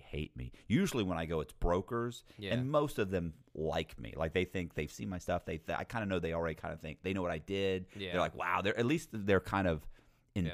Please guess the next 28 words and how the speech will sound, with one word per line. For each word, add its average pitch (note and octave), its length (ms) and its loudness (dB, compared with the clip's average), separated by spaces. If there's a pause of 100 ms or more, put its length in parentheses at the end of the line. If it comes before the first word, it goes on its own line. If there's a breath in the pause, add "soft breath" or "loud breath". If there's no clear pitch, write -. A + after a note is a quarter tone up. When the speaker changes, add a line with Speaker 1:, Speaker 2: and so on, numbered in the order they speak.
Speaker 1:
impressed. - 540 4
Speaker 2:
re-, - 60 -12
Speaker 1:
Like, E2 140 0
I F2+ 100 4
thought, F2+ 160 2
Speaker 2:
respect G2 240 -2
it G2+ 180 -6
kinda G2 260 -6
thing. G2 380 -8
Speaker 1:
"These C3 240 6
guys D#2+ 400 0
will D2 100 -2
hate D2 240 -2
my, A1+ 80 -6
are D2 80 -2
gonna D2 160 -4
hate D#2+ 180 -4
my C#2+ 140 -8
guts." - 400 -6 (180 loud breath)
Speaker 2:
Yeah. E2+ 140 -10
Speaker 1:
But A#2 80 6
after C3 240 4
about A2 220 4
ten G2 320 2
minutes, G2+ 340 -2
I F2+ 80 2
was F2+ 140 0
like, F2+ 140 -2